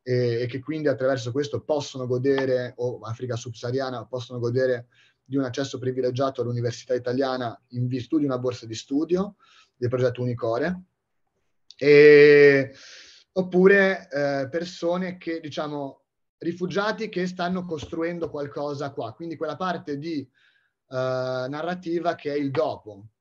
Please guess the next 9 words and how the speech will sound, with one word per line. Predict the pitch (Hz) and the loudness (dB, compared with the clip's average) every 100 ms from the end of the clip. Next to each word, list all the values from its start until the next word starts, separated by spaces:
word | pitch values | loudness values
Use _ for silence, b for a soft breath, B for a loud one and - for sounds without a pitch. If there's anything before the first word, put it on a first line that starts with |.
| _ | _
cioè | 147 151 165 - _ _ _ | -8 -4 -4 -6 _ _ _
che | 196 | -8
è | 196 | -2
quello | 190 226 | 2 2
sostanzialmente | 180 156 156 139 175 214 156 | 0 -6 -10 -8 -8 -8 -8
che | 139 | -8
non | 135 | -10
si | 127 | -8
racconta. | 123 120 190 165 113 110 110 | -10 -8 -4 -4 -6 -12 -16